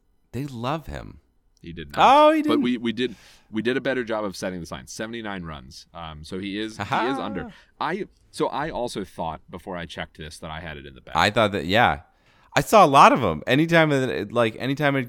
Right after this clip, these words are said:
Speaker 1: cue into the Mariners, it feels like, "Oh, there he is."
Speaker 2: Next one, another change of circumstance that might have changed this line. Josh Bell, hundred and fifty-three games over under.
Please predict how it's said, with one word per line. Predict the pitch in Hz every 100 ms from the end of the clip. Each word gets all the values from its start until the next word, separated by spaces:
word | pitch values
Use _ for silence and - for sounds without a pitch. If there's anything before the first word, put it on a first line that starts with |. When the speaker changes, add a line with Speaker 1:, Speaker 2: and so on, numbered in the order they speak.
| -
Speaker 1:
cue | - 123 131
into | 127
the |
Mariners, | 113 131 117 85 85
it | 87
feels | 104 101
like, | 95 87 82 69 -
"Oh, | 73 110 127
there | 135 139
he | 147
is." | 127 110 - _ _ _ _ -
Speaker 2:
Next | 120 -
one, | 110 107
another | 113 110 120 123
change | 107 117 104
of | 92
circumstance | 110 101 98 - 82 82
that | 98 87 -
might | 95 90
have | 85
changed | - 90 82
this | 80
line. | 92 76
Josh | 82 104 101
Bell, | 92 80
hundred | - 107 110
and | 98
fifty-three | 101 - 85 92 80
games | 85 85 82 -
over | 80 78
under. | - 82 76